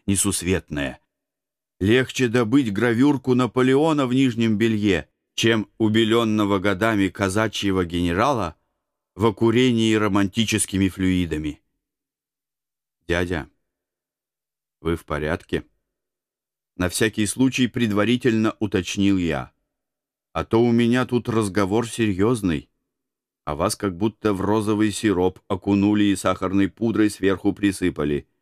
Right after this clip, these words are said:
Что пили сегодня?" Он посмотрел на меня так нежно, так ласково и так всё понимающе,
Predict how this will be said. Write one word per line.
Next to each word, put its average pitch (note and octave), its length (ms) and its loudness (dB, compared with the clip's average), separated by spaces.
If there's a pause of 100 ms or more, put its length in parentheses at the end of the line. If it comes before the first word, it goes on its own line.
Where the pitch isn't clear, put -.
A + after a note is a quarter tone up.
(480)
Что A2+ 320 -2
пили A2 460 0
сегодня?" C#2+ 680 -6 (1800)
Он E2+ 200 -4
посмотрел F#2+ 540 0
на F#2+ 100 2
меня F#2+ 340 2
так - 380 -6
нежно, E2 640 -2
так - 380 -4
ласково F2+ 840 -4 (380)
и G2+ 140 0
так B2+ 360 -4
всё A2 300 -2
понимающе, F2 1040 -4